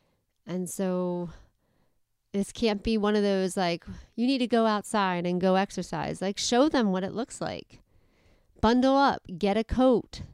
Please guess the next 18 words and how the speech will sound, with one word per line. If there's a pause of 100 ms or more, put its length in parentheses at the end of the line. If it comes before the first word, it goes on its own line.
(640)
get
an
umbrella,
whatever
that
looks
like.
Show
them
what
it
looks
like
to
take
care
of
themselves